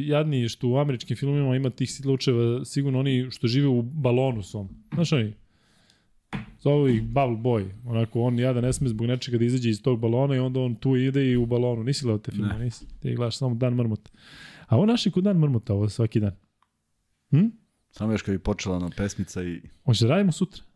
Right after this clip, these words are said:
Speaker 2: da,
Speaker 1: Vanček,
Speaker 2: kako da
Speaker 1: radimo
Speaker 2: neću?
Speaker 1: sutra.
Speaker 2: Stavi Pol, da li gledalci žele da radimo sutra? Ali
Speaker 1: Vanček
Speaker 2: ujutru, ali ujutru od sedam.
Speaker 1: Vanček zna da se šalim,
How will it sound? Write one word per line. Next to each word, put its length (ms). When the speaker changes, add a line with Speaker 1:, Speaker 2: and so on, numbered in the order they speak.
Speaker 2:
da, 80
Speaker 1:
Vanček, 180
Speaker 2:
kako 120
da 60
Speaker 1:
radimo 160
Speaker 2:
neću? 140
Speaker 1:
sutra. 380
Speaker 2:
Stavi 220
Pol, 200
da 120
li 200
gledalci 440
žele 200
da 100
radimo 220
sutra? 360
Ali 160
Speaker 1:
Vanček 180
Speaker 2:
ujutru, 260
ali 160
ujutru 260
od 100
sedam. 220
Speaker 1:
Vanček 360
zna 200
da 100
se 140
šalim, 400